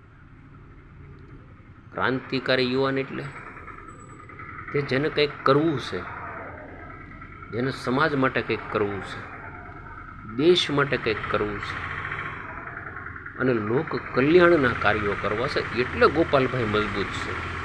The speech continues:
ગોપાલભાઈ એમને મજબૂત નથી. અને એટલે ગોપાલભાઈની ઉપર બધાનો ટાર્ગેટ છે કે ગોપાલભાઈ શું કરશે વિધાનસભામાં.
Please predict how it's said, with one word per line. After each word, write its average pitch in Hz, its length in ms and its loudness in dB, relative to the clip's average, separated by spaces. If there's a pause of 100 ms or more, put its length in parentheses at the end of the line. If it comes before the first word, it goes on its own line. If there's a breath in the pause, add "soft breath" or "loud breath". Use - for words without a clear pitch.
(320)
ગોપાલભાઈ 131 420 6
એમને 127 320 4
મજબૂત 160 460 4
નથી. 170 320 4 (1900)
અને 101 140 -4
એટલે 120 360 2
ગોપાલભાઈની 127 640 4
ઉપર 117 240 4
બધાનો 110 440 0
ટાર્ગેટ 98 380 0
છે - 280 -10 (840)
કે 104 60 -4
ગોપાલભાઈ 131 500 2
શું 202 400 4
કરશે 113 280 2
વિધાનસભામાં. 98 800 -2